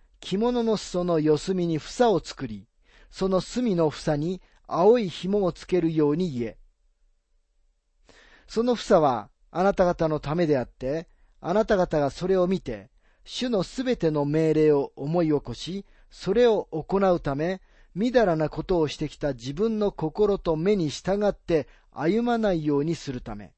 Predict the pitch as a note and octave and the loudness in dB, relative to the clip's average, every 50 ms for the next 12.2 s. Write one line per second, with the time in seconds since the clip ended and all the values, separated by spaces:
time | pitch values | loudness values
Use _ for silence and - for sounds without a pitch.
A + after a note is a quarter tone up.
0 | _ - _ _ - - - - - - _ - - - F3+ F3+ D#3+ - - E3+ | _ -20 _ _ -20 -20 -20 -20 -20 -20 _ -14 -6 -2 -2 -2 -2 0 0 0
1 | E3 E3 F3 E3+ - E3 D3+ D3+ - C#3+ B2 C3 C#3+ E3 F#3+ F#3+ - - - _ | 2 2 0 0 0 -2 -2 -2 -2 -2 -2 0 0 0 0 0 -2 -12 -20 _
2 | _ - D3 E3 - G#3+ G#3+ - - G#3+ G3+ F#3+ - - - B3+ C4+ C4 - - | _ -2 -2 0 2 0 -2 -2 -2 -4 -4 -4 -4 -6 -8 -6 -6 -6 -4 -4
3 | F3 D#3+ D3+ D3 D3 D3+ E3 E3+ E3 E3 E3 D#3+ D#3 D3 C#3+ - - - C#3 D3 | -2 -2 0 0 0 2 2 4 4 4 4 4 6 4 4 0 -2 -8 -6 -2
4 | E3+ G3+ G#3 G3+ F#3+ F3 - - D3 C3 - - - A2+ G#2 - _ _ _ - | 0 2 2 2 2 0 0 -2 -6 -8 -8 -12 -14 -14 -14 -16 _ _ _ -20
5 | _ _ _ - - F3 F3+ F#3+ F#3 F3 E3 D#3 - - F3+ F3+ D#3+ C#3+ B2 G#2 | _ _ _ -6 -4 0 2 4 4 4 4 2 2 0 -2 -2 -2 -2 -4 -6
6 | G2+ _ - _ _ _ - - D3 E3+ G3+ A3 - A#3+ A3 G#3 A3 G#3 - F#3+ | -10 _ -20 _ _ _ -14 -6 -2 0 0 0 2 0 0 0 0 0 0 -2
7 | F3+ F3 E3+ - - A#3 A#3+ A3 F#3+ E3 D3 C#3 - - - B3 B3+ A#3+ G3+ D#3+ | -2 -2 -4 -2 -2 -2 0 0 0 0 -2 -2 -4 -6 -4 -2 -2 0 2 2
8 | D3 C#3+ C#3 C#3+ D3 D3+ D3 C#3+ - F3 E3 D#3+ F3 F#3 E3+ C#3+ - D3 C#3 D3+ | 2 2 0 -2 -2 -2 -4 -2 -2 -2 -2 0 0 0 0 0 -2 -6 -6 -4
9 | E3+ E3+ F#3 D#3+ A#2 G#2+ G#2+ - _ _ _ _ _ _ _ - - _ _ _ | -2 0 0 0 0 -4 -10 -18 _ _ _ _ _ _ _ -20 -20 _ _ _
10 | _ _ _ _ _ _ _ - - - _ _ _ - D3+ D#3+ D#3+ D#3+ - - | _ _ _ _ _ _ _ -20 -20 -20 _ _ _ -6 -4 -2 -2 -4 -4 -2
11 | D3+ D3+ D3+ E3 F#3+ G3 - F3+ F3 E3+ - D#3+ D#3 D3+ D3 - - F#3+ F3 D3+ | -2 -2 0 0 0 0 2 0 0 0 0 -2 -4 -4 -4 -4 -4 -4 -2 -2
12 | D3+ F3+ F#3+ | -4 -6 -8